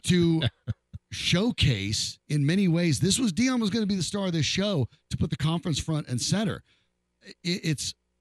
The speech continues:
Speaker 1: a bit of a shame for Colorado because they, they also lose out on the media attention, but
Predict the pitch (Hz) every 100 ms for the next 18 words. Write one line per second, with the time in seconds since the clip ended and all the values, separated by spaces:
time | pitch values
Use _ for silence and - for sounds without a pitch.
0 | _ _ _ _ _ - 143 113 190 156
1 | - - 185 226 202 - 147 127 107 90
2 | 90 92 110 123 113 135 127 104 170 160
3 | 139 - 131 120 127 117 120 113 120 _
4 | _ _ 135 139 127 123 123 117 107 104
5 | 104 - 143 170 - 82 76 - _ _
6 | - 147